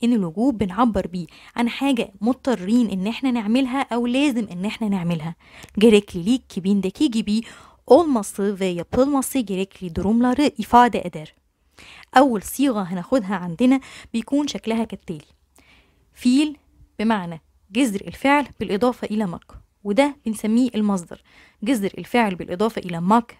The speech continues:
أو مك هو المصدر في اللغة التركية، بالإضافة إلى كلمة لازم veya gerek. كلمة لازم يعني لازم، وكلمة gerek يعني يجب.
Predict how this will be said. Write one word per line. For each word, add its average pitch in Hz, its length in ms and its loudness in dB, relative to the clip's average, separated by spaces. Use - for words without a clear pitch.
أو 170 100 -6
مك 240 240 0
هو 226 240 0
المصدر 233 460 0
في 202 200 -8
اللغة 202 220 0
التركية، - 480 -10
بالإضافة 240 560 2
إلى 277 280 -2
كلمة 208 280 -2
لازم 302 420 2
veya 233 340 2
gerek. 170 320 -8
كلمة 349 320 -2
لازم 247 340 4
يعني 151 240 -6
لازم، 262 520 2
وكلمة 269 360 2
gerek 269 280 0
يعني 269 360 2
يجب. 156 160 -14